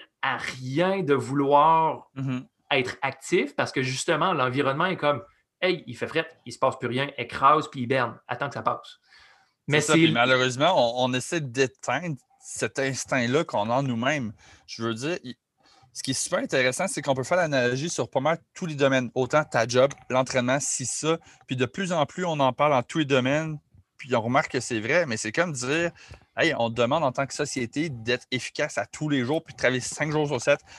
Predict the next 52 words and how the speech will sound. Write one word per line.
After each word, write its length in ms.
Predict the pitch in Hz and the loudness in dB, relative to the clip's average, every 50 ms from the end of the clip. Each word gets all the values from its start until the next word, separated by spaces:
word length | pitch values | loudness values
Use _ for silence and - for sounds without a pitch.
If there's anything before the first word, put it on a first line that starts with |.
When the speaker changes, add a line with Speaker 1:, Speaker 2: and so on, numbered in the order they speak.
| - - | -10 -8
Speaker 2:
à 80 | - - | -8 -6
toutes 240 | - - 160 151 - | -4 -4 -4 -2 -2
les 80 | 131 117 | -4 -6
foutues 300 | - - - - 135 127 | -6 -8 -10 -8 -8 -6
semaines 220 | - 147 135 131 | -4 -4 -2 -2
de 80 | 123 120 | -2 0
ta 140 | - 120 120 | 0 0 0
vie, 120 | 135 151 | 0 -2
sauf 180 | - - 127 - | -4 -4 -4 0
pendant 200 | 127 117 117 117 | 0 0 2 2
deux 160 | 113 107 107 | 0 0 -2
semaines. 260 | - - 113 107 101 - _ _ _ _ _ _ _ _ _ _ _ - | -2 -4 -8 -8 -8 -12 _ _ _ _ _ _ _ _ _ _ _ -6
Fais 120 | 131 123 | -6 -2
ça 140 | - 156 147 | 0 2 2
pendant 180 | 151 143 135 131 | 4 4 2 2
quatre-vingts 400 | - 123 117 - 120 117 120 123 143 | 0 0 0 2 0 0 2 2 0
ans, 40 | 147 | 0
je 80 | 135 123 | 0 -2
veux 60 | 113 | -4
que 40 | - | -2
tu 40 | - | 0
sois 160 | 131 123 120 | 2 2 2
optimal 400 | 117 - - - 127 117 107 - - | 2 0 -2 0 0 0 0 0 -2
et 100 | 117 113 | -2 0
efficace. 360 | 113 110 - - 131 113 - | 0 0 0 0 0 0 2
Envoie, 240 | 120 120 127 131 127 113 | 2 4 4 4 4 4
roule. » 240 | 117 123 117 104 - _ _ _ _ _ _ _ - | 2 0 0 0 -2 _ _ _ _ _ _ _ -10
Speaker 1:
Let's 220 | 131 135 135 123 117 | -6 -6 -6 -4 0
go. 420 | 131 147 143 139 139 - - _ _ _ _ _ _ _ _ _ _ _ - 107 - - | 2 2 4 2 0 -4 -12 _ _ _ _ _ _ _ _ _ _ _ -20 -16 -6 -2
Speaker 2:
Euh, 260 | 110 101 95 92 90 - 104 | 0 0 2 0 -2 -6 -8
mais 160 | 101 98 101 | -6 -4 -2
non, 120 | 107 107 107 | -2 -2 -2
c'est 120 | - - | -4 -4
parce 160 | - 92 - - | -8 -8 -6 -6
que 120 | 104 95 | -8 -8
ça 160 | - - 92 | -6 -6 -4
marche 220 | 90 92 - - 117 | -4 -4 -6 -6 -8
même 160 | 101 101 95 | -8 -8 -6
pas. 160 | - 104 107 | -6 -6 -6
Tu 120 | - - | -6 -8
me 60 | 107 104 | -6 -2
demandes 280 | 107 107 113 123 127 | -2 0 0 0 0
de 60 | 113 | 0
plus 220 | 92 - 135 131 - | -2 -4 -8 -10 -6
travailler 280 | - 110 104 113 120 | -4 -2 -2 -2 -2
que 100 | - 120 | -2 -4
me 80 | 104 101 | -4 -4
reposer 340 | 95 - - 117 104 104 117 | -6 -8 -6 -6 -6 -4 -2
dans 80 | 120 | -2
ma 120 | 113 107 98 | 0 0 -2
vie. 180 | 104 131 165 - _ _ _ _ _ _ _ _ _ _ _ - - | -2 -4 -10 -12 _ _ _ _ _ _ _ _ _ _ _ -2 2
Speaker 1:
Ouais. 180 | 120 147 - | 2 2 2